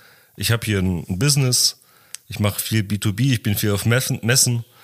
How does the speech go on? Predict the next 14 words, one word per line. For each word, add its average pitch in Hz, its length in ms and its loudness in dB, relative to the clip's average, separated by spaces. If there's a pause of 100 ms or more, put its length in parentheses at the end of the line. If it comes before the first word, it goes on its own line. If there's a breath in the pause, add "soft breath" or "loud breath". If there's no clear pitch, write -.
(300 loud breath)
ich - 140 -12
mach, 95 240 -4
äh, 80 460 -4 (800)
wickle 113 260 0
meine 104 180 4
Geschäfte 98 680 0 (160)
per 101 120 -2
Handschlag 110 360 2
ab, 95 160 -2
keine 101 200 2
Ahnung, 101 220 2
so 90 80 2
ein 98 100 4
Dude. 90 240 -2